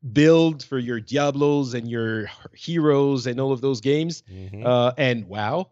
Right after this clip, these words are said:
Speaker 1: uh, also.
Speaker 2: Yeah, WoW
Speaker 1: Well,
Speaker 2: is
Speaker 1: you
Speaker 2: still
Speaker 1: can
Speaker 2: one of the best resources in the world for WoW. It's amazing.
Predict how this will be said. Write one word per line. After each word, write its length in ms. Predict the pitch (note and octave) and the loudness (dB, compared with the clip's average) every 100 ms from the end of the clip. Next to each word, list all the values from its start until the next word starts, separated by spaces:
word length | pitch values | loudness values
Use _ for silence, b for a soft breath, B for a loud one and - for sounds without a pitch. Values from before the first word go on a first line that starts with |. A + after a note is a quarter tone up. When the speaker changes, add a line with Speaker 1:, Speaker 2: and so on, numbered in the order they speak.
| _ | _
Speaker 1:
uh, 220 | A2+ G#2+ G2 A#2 | -8 -6 -6 -8
also. 400 | A2 - E3 G3 | -10 -6 -6 -2
Speaker 2:
Yeah, 160 | C3+ F#2+ | -4 -2
WoW 100 | G2+ | 2
Speaker 1:
Well, 220 | C3 G#3 | 4 4
Speaker 2:
is 60 | G3+ | 2
Speaker 1:
you 60 | C3 | -2
Speaker 2:
still 120 | C3 D3 | -2 -2
Speaker 1:
can 80 | |
Speaker 2:
one 100 | C3+ | -2
of 40 | C3 | -2
the 80 | A#2+ | -2
best 200 | B2+ B2+ | -4 -4
resources 460 | A#2+ B2+ A#2+ A#2+ | -6 -6 -6 -6
in 60 | A2+ | -6
the 80 | A#2 | -6
world 240 | C#3 A2 | -6 -6
for 80 | F2 | -8
WoW. 180 | F2 E2+ | -8 -10
It's 140 | - | -12
amazing. 380 | A2 A2 F2 | -12 -12 -14